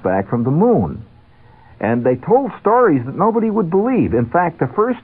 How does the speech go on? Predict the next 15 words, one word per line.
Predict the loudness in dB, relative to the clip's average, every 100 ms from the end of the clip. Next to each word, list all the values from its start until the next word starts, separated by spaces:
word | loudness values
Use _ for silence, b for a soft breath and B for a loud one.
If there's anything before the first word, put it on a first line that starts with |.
| -4
guys | 0 2 0 -2
that | -4
came | -2 0
back | 2 2 0
from | 0
Australia, | 0 -2 -2 -2
the | -2
first | -2 -2 -2
explorers | -8 -8 -2 2 2 2 -2 -6
that | -6
came | -4 -2 0
out | -2 -4
here | -6 -8 -16 -20 -20 -20 -4
to | 0 2
Australia, | 0 -2 -2 -2 -4